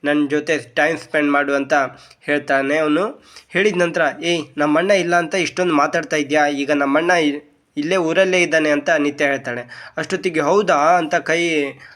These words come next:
ಹಾಕೋಕೆ ಹೋಗ್ತಾನೆ ಮ-, ಮೈ ಮೇಲೆ. ಅಷ್ಟೊತ್ತಿಗೆ ಅಗಸ್ತ್ಯ ಬರ್ತಾನೆ. ಅಗಸ್ತ್ಯ ಬಂದು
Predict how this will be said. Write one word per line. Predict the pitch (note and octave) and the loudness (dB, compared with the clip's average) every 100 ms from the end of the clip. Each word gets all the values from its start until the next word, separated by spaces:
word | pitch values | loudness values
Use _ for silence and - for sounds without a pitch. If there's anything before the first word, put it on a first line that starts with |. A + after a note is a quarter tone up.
| - | -4
ಹಾಕೋಕೆ | D3+ D3+ D#3+ D3+ E3 | -2 -2 -4 -4 -4
ಹೋಗ್ತಾನೆ | C#3+ C3+ C#3+ D3 D#3+ D3 _ | -4 -4 -4 -4 -4 -8 _
ಮ-, | C#3+ C3+ C#3 C#3+ _ | -8 -8 -8 -12 _
ಮೈ | D3+ D#3+ | -2 0
ಮೇಲೆ. | D#3 C3+ F3+ B3+ - - - - | 0 0 0 -2 -14 -20 -8 -6
ಅಷ್ಟೊತ್ತಿಗೆ | F#3 A#3 G3 F3+ G3+ | 0 0 0 0 2
ಅಗಸ್ತ್ಯ | D#3 D3 F3 F#3 - | 2 0 0 0 -2
ಬರ್ತಾನೆ. | D3+ D#3+ C3+ A#2+ B2 - - - - _ _ | -2 -2 -4 -6 -8 -18 -20 -20 -20 _ _
ಅಗಸ್ತ್ಯ | F3 G3 A3+ B3 | 0 0 -2 0
ಬಂದು | F#3 F#3 F#3 G#3 E3+ C#3+ | 2 0 2 2 2 -4